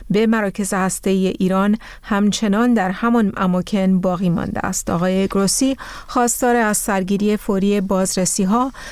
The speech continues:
برای راستی آزمایی فعالیت‌های هسته‌ای ایران شد و گفت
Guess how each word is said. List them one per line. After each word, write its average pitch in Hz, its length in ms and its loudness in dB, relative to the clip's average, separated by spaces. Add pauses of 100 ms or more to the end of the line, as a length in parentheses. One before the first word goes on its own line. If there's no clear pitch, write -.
(140)
برای 220 340 2
راستی 208 380 0
آزمایی 190 520 0
فعالیت‌های 185 600 0
هسته‌ای 190 500 0
ایران 202 420 0
شد 240 280 0
و 185 120 0
گفت 214 420 -2